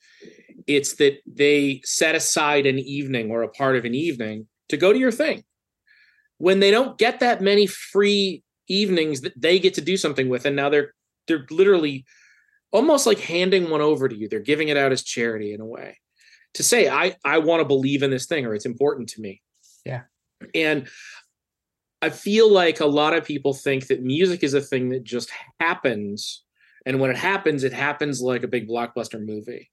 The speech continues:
Speaker 1: And so Taylor Swift just materializes out of nowhere. And the Beatles just appear, you know, in a studio and in, in London.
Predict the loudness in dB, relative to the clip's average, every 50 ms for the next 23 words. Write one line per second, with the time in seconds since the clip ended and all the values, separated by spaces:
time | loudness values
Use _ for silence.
0 | _ _ _ _ _ _ _ _ _ _ _ _ _ _ -20 -20 _ _ _ -20
1 | -20 -8 -4 -2 0 0 2 2 4 4 6 4 2 2 -2 -14 _ _ _ _
2 | -2 2 4 6 6 6 6 4 4 4 4 4 4 0 -6 -4 -4 -4 -2 -2
3 | -4 -4 -2 0 2 4 4 4 4 2 0 -2 -2 -4 -4 -2 -2 -2 -2 -2
4 | -2 0 2 2 2 2 0 -2 -6 -14 _ _ _ _ _ _ _ _ _ _
5 | _ _ _ _ -4 -2 -2 -2 0 -2 -2 0 2 4 4 4 4 4 4 2
6 | 0 -2 0 2 2 2 0 -2 -4 -6 -6 -8 -6 -6 -2 2 4 6 6 6
7 | 4 2 -2 _ _ _ _ _ _ _ _ -2 -2 0 0 0 0 -2 -2 -4
8 | -8 _ _ -4 -2 0 0 0 0 0 2 2 4 2 2 2 0 -4 -8 -12
9 | _ _ _ _ -6 -4 -4 -4 -6 -10 _ _ _ _ _ -8 -6 -6 -6 -8
10 | _ _ _ _ _ -6 -4 -2 -2 -2 -2 -4 -6 -10 -12 -14 -20